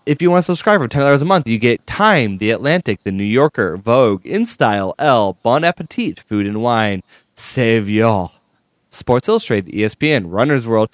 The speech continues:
Condé Nast Traveler, Travel and Leisure, Outside, People, Vanity Fair, Entertainment Weekly, Wired,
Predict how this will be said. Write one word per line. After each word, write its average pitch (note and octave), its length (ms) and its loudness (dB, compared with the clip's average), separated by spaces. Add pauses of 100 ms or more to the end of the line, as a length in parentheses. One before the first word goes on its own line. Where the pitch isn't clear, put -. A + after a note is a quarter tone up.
(240)
Condé G#3 320 0
Nast G#3+ 180 -2
Traveler, A#2+ 340 0
Travel D3+ 380 0
and C#3 80 0
Leisure, G#2 300 -2
Outside, G#2+ 480 0
People, F3 340 -2
Vanity C3+ 320 0
Fair, A2 260 -2
Entertainment D3+ 480 -6
Weekly, G2+ 280 -4
Wired, C#3 500 2